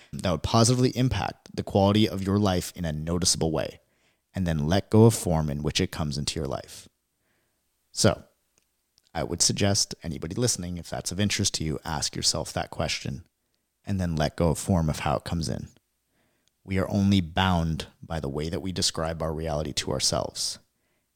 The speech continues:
Every obstacle, every omen is an opportunity to set ourselves free to pursue a little further on the path that we've set for ourselves.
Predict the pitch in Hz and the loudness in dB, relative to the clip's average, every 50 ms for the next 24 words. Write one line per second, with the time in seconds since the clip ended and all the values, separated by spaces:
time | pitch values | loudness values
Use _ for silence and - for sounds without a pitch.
0 | _ _ _ _ - 107 104 101 92 90 95 92 90 90 87 90 - _ _ 90 | _ _ _ _ 2 2 2 2 2 0 0 2 2 0 0 -2 -8 _ _ 0
1 | 87 82 - - - - - 71 67 67 - - _ - 82 82 76 78 82 82 | 0 0 0 0 -4 -2 -4 -4 -6 -6 -8 -10 _ -2 -2 -2 -2 -2 -2 -2
2 | 87 78 - - 80 76 71 73 76 69 60 71 78 80 73 85 - - 76 - | -2 -2 -2 -2 -2 -2 0 -2 -2 -4 -4 -6 -6 -4 -6 -4 -4 -4 -4 -2
3 | - - 120 120 104 71 65 65 - - - - - 92 82 82 80 - - 85 | 0 2 2 2 2 0 -2 -6 -4 -2 -2 0 0 0 -2 -2 -2 0 -2 -2
4 | 73 69 - - - - 87 78 67 - - - - - - _ _ _ _ _ | -2 -2 -4 -6 -4 -4 -4 -4 -4 -6 -6 -8 -8 -8 -10 _ _ _ _ _
5 | _ _ _ - 101 - - - - 113 104 92 85 78 - - 80 78 78 80 | _ _ _ -6 -4 0 0 2 4 6 4 4 4 0 -4 -6 -8 -6 -6 -4
6 | 87 92 101 104 98 - - - 98 80 76 - 78 71 - - 76 78 71 65 | -2 0 0 0 -2 -4 -4 -4 -2 -2 -2 -4 -4 -6 -6 -6 -8 -8 -8 -8
7 | - - - - 101 101 92 87 - - - - 90 78 - - - 78 - - | -10 -10 -6 -4 -4 -4 -4 -4 -4 -6 -6 -4 -6 -6 -4 -4 -2 -4 -4 -6
8 | - - - 52 53 - - - 50 - - - - - - - | -10 -10 -8 -6 -4 -2 -2 -2 -2 -4 -6 -8 -8 -6 -6 -8